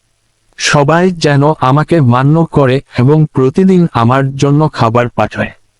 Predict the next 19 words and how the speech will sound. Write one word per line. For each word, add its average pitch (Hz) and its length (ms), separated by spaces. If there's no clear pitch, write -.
শিয়াল 185 420
রাজি 160 320
হয়ে 135 260
গেল, 123 380
কারণ 156 320
সে 175 240
জানত 127 480
বাঘকে 131 440
ঠকানোর 151 640
একটা 143 400
সুযোগ 139 480
রয়েছে। 113 440
শিয়াল 180 420
বনের 180 380
অন্যান্য 156 640
প্রাণীদের 135 480
কাছে 135 380
গিয়ে 135 260
বলল, 113 400